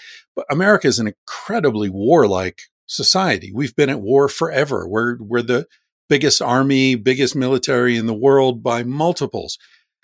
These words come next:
And always have been, right? The whole country has been about fighting, fighting, fighting, g-, you know, killing Indians, taking their land. Then we kill the Mexicans, take their land. Then we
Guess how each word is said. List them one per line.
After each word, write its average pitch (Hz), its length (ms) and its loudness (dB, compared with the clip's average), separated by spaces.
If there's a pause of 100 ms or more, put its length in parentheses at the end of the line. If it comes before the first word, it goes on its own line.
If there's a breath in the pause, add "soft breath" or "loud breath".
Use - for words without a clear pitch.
(360 loud breath)
And 135 140 4
always 151 240 4
have 190 260 4
been, 110 260 -8
right? 139 240 2
The 151 120 2
whole 160 180 4
country 165 440 0
has 101 120 -2
been 113 160 0
about 101 260 0
fighting, 131 480 2
fighting, 123 420 0
fighting, 165 480 2
g-, - 120 -8
you 120 140 -4
know, 104 100 -2
killing 160 380 2
Indians, 165 500 0
taking 170 400 0
their 151 180 0
land. 147 460 0
Then 160 160 0
we 139 220 -6
kill 170 180 2
the 175 80 2
Mexicans, 160 640 0
take 165 240 0
their 160 200 4
land. 151 380 0
Then 143 140 -2
we 151 160 -6